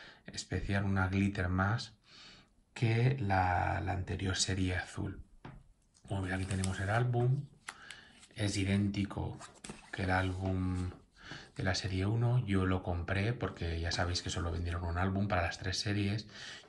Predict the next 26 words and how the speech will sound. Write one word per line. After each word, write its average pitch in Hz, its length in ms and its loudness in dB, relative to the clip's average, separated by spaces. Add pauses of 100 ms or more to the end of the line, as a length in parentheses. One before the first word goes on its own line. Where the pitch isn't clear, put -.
Yo 92 120 -2
lo 87 140 0
compré, 98 520 -2
tengo 92 340 -2
tres 95 320 0
y 92 40 -2
así 90 220 -6
cada 90 300 -2
serie 95 540 -4 (440)
está - 300 -6
en 92 120 -2
su 90 480 -2 (540)
álbum 90 680 -4 (1000)
específico 107 1080 -2
y 123 80 -4
no 98 120 -2
tengo 95 200 0
que 92 80 -2
compartir 90 460 -2
los 90 180 -2
álbumes 95 420 -2
y 95 60 0
así - 220 -4
se 92 220 -4
puede 95 280 -4
ver 90 220 -6